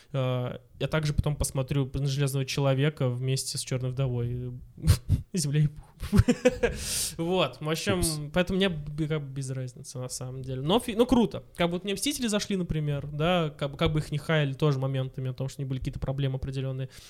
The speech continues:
Speaker 1: э, со съёмками, то, что там где-то, то ли где-то графон, то ли где-то ещё чего. Также Лига Справедливости не очень зашла. Ну вот. Ну, такое, ребят, на обывателя, типа, я думаю, что если вы не придирчивы к фильмам,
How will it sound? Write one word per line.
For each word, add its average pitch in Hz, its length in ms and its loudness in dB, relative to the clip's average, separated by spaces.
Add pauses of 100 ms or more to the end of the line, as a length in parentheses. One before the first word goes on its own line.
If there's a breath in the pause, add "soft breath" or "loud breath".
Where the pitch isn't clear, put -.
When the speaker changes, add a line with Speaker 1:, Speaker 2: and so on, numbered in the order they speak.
Speaker 1:
э, 160 80 2
со 151 120 4
съёмками, 226 380 0
то, 170 120 2
что 143 100 -4
там - 20 -6
где-то, 139 200 -8
то 175 120 0
ли 160 60 0
где-то 143 240 -4
графон, 147 340 -2
то 156 60 -2
ли 139 60 -6
где-то 139 160 -6
ещё 214 220 -2
чего. 180 300 -4 (380 loud breath)
Также 196 220 4
Лига 170 120 0
Справедливости 131 500 -4
не 131 60 -4
очень 123 160 -10
зашла. 127 320 -8 (460 loud breath)
Ну 156 200 4
вот. 139 480 0
Ну, 175 80 -10
такое, 226 300 6
ребят, 175 240 4
на 196 60 0
обывателя, 240 480 -4
типа, 156 800 -4
я 160 140 0
думаю, 202 280 4
что 170 680 2 (340)
если 190 400 4
вы 175 140 6
не 196 180 4
придирчивы 131 840 -4
к - 80 -16
фильмам, 196 480 2